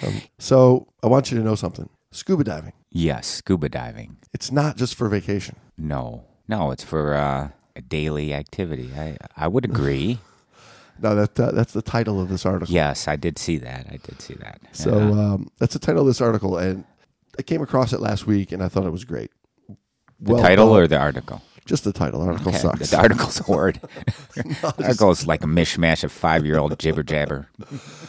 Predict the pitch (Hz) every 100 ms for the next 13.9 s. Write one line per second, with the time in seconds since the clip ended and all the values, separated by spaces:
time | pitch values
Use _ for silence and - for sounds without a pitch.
0 | - - 135 120 107 - 120 117 123 117
1 | 120 110 92 107 101 101 98 92 87 60
2 | - 98 95 92 92 92 87 - - _
3 | _ _ _ _ _ _ 110 107 95 139
4 | 139 143 139 131 120 - - - _ _
5 | _ - - - 127 104 101 95 - -
6 | 98 92 92 95 90 - _ _ _ _
7 | _ - 90 - 95 98 95 90 - 95
8 | 90 87 - 82 82 - - 85 82 98
9 | 113 139 180 _ _ _ _ _ _ -
10 | 110 101 - 110 120 113 120 127 123 -
11 | 269 247 - 196 165 - _ _ - -
12 | 113 117 120 117 - - 113 - 151 139
13 | 131 139 139 131 135 131 123 110